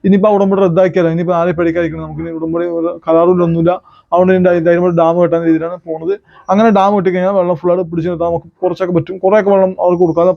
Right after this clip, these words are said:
പിടിച്ചു നിർത്താൻ പറ്റും. അപ്പൊ അവർക്ക് വെള്ളത്തിന് ക്ഷാമം ഉണ്ടാവും. ഞാൻ already പറഞ്ഞായിരുന്നു, അവർക്ക് already അവരുടെ എയ്റ്റി പെർസെന്റേജ് ഓഫ് പോപ്പുലേഷൻ ഫുള്ളും താമസിക്കുന്നത് ആ ഒരു ഏരിയയിലാണ്. എന്നുവെച്ചാൽ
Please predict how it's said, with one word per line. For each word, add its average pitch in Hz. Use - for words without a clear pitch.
പിടിച്ചു 165
നിർത്താൻ 170
പറ്റും. 185
അപ്പൊ 196
അവർക്ക് 196
വെള്ളത്തിന് 175
ക്ഷാമം 170
ഉണ്ടാവും. 165
ഞാൻ 196
already 190
പറഞ്ഞായിരുന്നു, 180
അവർക്ക് 175
already 175
അവരുടെ 180
എയ്റ്റി 185
പെർസെന്റേജ് 190
ഓഫ് 180
പോപ്പുലേഷൻ 175
ഫുള്ളും 180
താമസിക്കുന്നത് 180
ആ 180
ഒരു 196
ഏരിയയിലാണ്. 175
എന്നുവെച്ചാൽ 196